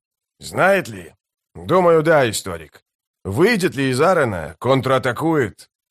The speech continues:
Старый воин пожал плечами. «Я по дороге сюда видел отряд инженеров», сказал Сон. «Они все как один рыдали».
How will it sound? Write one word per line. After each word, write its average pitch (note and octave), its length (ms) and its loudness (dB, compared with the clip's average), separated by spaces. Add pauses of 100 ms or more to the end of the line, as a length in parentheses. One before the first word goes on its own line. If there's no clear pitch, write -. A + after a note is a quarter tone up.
(100)
Старый G#2 440 2
воин A#2 460 2
пожал G2 400 0
плечами. D#2 600 -8 (720)
«Я E3+ 420 0
по D#3+ 100 2
дороге D#3+ 360 2
сюда D#3 300 0
видел D3+ 300 0
отряд D3+ 300 0
инженеров», D3+ 840 -4
сказал G#2 480 -2
Сон. D2+ 320 -6 (420)
«Они C3 260 2
все G3 260 -2
как F#3 180 -2
один D#3+ 260 0
рыдали». D3 580 0